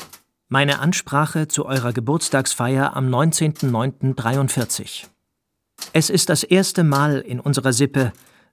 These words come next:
dass die Geburt der jüngsten Nachkommen unseres Geschlechts frei von dogmatischen Bindungen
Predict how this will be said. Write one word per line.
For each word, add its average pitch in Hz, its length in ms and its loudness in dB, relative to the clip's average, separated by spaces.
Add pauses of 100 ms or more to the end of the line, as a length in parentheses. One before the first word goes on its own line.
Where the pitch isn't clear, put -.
dass 113 160 -4
die 139 100 0
Geburt 135 640 0
der 120 100 0
jüngsten 135 520 2
Nachkommen 135 600 0
unseres 139 420 2
Geschlechts - 760 0
frei 180 400 0
von 147 240 0
dogmatischen 135 680 -2
Bindungen 147 580 2